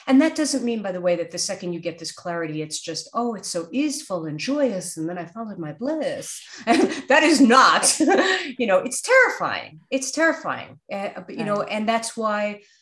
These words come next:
Speaker 1: that's why I do the work that I do. And I'm sure you do the work you do, and many coaches do the work they do, is that for me,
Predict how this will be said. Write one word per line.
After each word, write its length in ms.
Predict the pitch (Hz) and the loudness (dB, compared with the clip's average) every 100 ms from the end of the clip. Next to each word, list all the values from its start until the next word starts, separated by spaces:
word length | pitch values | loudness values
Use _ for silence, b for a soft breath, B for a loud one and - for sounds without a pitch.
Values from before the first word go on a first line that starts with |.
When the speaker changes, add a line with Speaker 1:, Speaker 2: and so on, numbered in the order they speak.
| b _ _ _ | b _ _ _
Speaker 1:
that's 320 | 180 214 226 | -4 -2 0
why 140 | 233 214 | 0 0
I 60 | |
do 140 | 185 202 | 0 -4
the 120 | 190 | -2
work 240 | 196 185 | -2 -2
that 100 | 220 | 0
I 220 | 240 370 277 | 2 2 2
do. 240 | 190 170 | -2 -2
And 100 | 165 | -2
I'm 80 | 165 | -4
sure 180 | - 185 | -8 -10
you 140 | 190 | -10
do 100 | 202 | -10
the 80 | 202 226 | -8 -8
work 140 | 226 | 0
you 140 | 311 | 0
do, 180 | 226 185 | 0 -2
and 140 | 160 156 | -2 -2
many 160 | 175 | -2
coaches 400 | 170 185 - 165 | -6 -8 -8 -10
do 80 | 190 | -10
the 60 | 185 | -10
work 220 | 196 - | -10 -4
they 180 | 262 269 | -2 -2
do, 240 | 240 180 | -2 -4
is 180 | 175 170 | -4 -4
that 220 | 170 - | -8 -8
for 180 | - 190 | -10 -8
me, 540 | 196 240 277 294 277 | -4 0 0 -2 -6